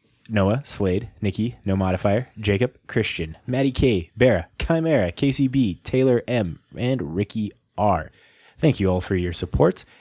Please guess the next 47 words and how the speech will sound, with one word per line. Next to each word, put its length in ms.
And 200
if 100
you 60
guys 260
are 380
interested 400
in 80
supporting 420
us, 180
other 200
people 340
are 140
interested 280
in 60
supporting, 420
supporting 300
us, 80
check 180
the 80
links 220
down 220
below. 380
We 80
got 240
two 160
tiers, 420
a 200
three 180
dollar 180
tier 200
and 60
a 60
ten 180
dollar 220
tier. 260
Three 220
dollars 320
get 140
you 60
put 140
in 140
for 380
monthly 260
drawings 300
for 100
booster 300
packs. 480